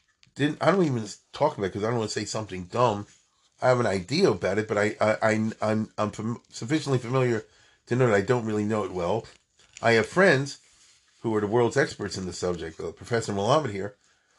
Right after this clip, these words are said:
Uh, <clears throat> but suffice it to say that these guys, like Prado and Spinoza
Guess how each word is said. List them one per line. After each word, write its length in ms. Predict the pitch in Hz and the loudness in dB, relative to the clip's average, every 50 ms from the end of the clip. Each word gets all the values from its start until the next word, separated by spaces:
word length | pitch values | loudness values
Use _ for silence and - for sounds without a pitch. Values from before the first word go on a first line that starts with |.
| _ _ - | _ _ -4
Uh, 300 | 110 104 101 101 95 87 - _ _ _ | 0 2 2 2 0 -2 -10 _ _ _
<clears throat> 280 | - - - - - - | -20 -20 -18 -20 -4 0
but 220 | 123 123 117 - | 0 0 0 0
suffice 440 | - - 120 - - 165 185 180 165 | -6 -8 -6 0 2 2 2 2 0
it 100 | 147 131 | -6 -8
to 80 | 131 | -8
say 440 | 127 - - 139 127 110 110 120 120 - _ _ - - - - _ _ _ _ _ _ _ | -6 0 2 4 4 4 2 -2 -6 -10 _ _ -20 -20 -20 -20 _ _ _ _ _ _ _
that 180 | - 104 98 - | -4 -4 -4 -2
these 240 | 156 185 190 151 - | 0 0 0 0 -2
guys, 580 | - 156 156 147 123 101 92 92 - - - _ _ _ _ - | -2 0 0 2 2 0 0 -2 -4 -8 -12 _ _ _ _ -8
like 200 | - 98 98 - _ | -8 -8 -10 -12 _
Prado 580 | - - 123 127 127 127 120 120 113 117 117 - - | -12 0 4 4 4 6 6 4 2 2 -2 -4 -8
and 260 | - 104 101 101 98 - | -6 -6 -4 -4 -6 -8
Spinoza 640 | - - 110 117 127 131 127 - 98 98 98 - | -8 -6 -2 0 0 0 0 -2 -4 -4 -4 -6